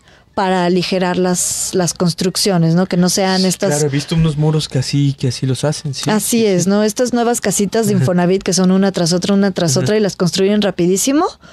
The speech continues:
Speaker 2: Ajá.
Speaker 1: lo hacen gracias a que utilizan este, este plástico y arriba así como malla, ya un
Speaker 2: Ajá.
Speaker 1: poco más de metal y ya después le echan la capa de cemento. Pero así aligeran las construcciones y las vuelven más rápidas.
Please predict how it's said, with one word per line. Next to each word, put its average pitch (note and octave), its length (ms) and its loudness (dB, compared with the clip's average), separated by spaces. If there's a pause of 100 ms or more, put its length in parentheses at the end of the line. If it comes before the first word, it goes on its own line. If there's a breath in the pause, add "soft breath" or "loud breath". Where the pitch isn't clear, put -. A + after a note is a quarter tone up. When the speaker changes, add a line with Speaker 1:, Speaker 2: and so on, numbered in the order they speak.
Speaker 2:
Ajá. C3 220 -2
Speaker 1:
lo A3 200 2
hacen A3+ 400 0
gracias A#3 520 0
a F3+ 80 0
que E3+ 240 0
utilizan G3 880 0 (540 soft breath)
este, A3 540 0
este A3+ 220 -2
plástico D#4+ 720 0
y C#4 180 2
arriba G#3 760 2
así F3 200 -2
como F3 460 0
malla, G3+ 460 0
ya A3 180 2
un A3+ 120 2
Speaker 2:
Ajá. A3+ 80 2
Speaker 1:
poco A3+ 160 0
más G#3+ 180 0
de A3 80 0
metal A#3+ 360 0
y B3 100 0
ya E3 140 0
después F#3 340 0
le F#3 100 2
echan F3+ 260 0
la E3 140 0
capa D3 260 -2
de D#3 100 2
cemento. G#3 540 -2 (540 loud breath)
Pero A3 180 0
así G3+ 300 0
aligeran A#3 680 2
las F#3+ 160 0
construcciones G3 680 0
y G3+ 60 0
las D#3+ 180 2
vuelven E3 300 0
más F3 140 2
rápidas. G3+ 500 -2